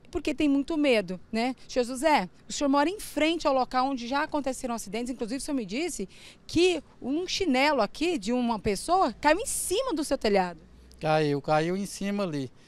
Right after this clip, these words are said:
Speaker 2: E o menino veio e bateu bem no portão ali, ó.
Speaker 1: Geralmente é moto, carro, o que que é?
Speaker 2: É moto, carro, é bicicleta, é tudo, acidente. Tudo acontece.
Speaker 1: E o que que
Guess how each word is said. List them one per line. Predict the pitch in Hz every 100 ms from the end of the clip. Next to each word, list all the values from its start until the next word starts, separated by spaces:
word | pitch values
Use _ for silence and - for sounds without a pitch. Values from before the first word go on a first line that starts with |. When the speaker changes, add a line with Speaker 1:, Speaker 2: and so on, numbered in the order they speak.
| - -
Speaker 2:
E | 151
o |
menino | 156 165 170 180 160
veio | 175
e | 180
bateu | 190 175 180
bem | 165 180 202
no | 196
portão | 214 196 165 160
ali, | 151 123
ó. | 113 - _ _ _ _ _ _ _ _ -
Speaker 1:
Geralmente | 262 277 311 247
é |
moto, | 214 247 285 285 226
carro, | - 254 262 269 247
o |
que | 254
que | 196 240
é? |
Speaker 2:
É | 196
moto, | 196 226 226 -
carro, | 202 214 190
é | 190
bicicleta, | 185 165 - 190 208 220
é |
tudo, | - 165 135 139
acidente. | 135 156 120 113 107 - - _ _ _ -
Tudo | 196 214
acontece. | 202 196 147 117 107 - - - 294
Speaker 1:
E |
o | 339
que | 480 -
que | 311 294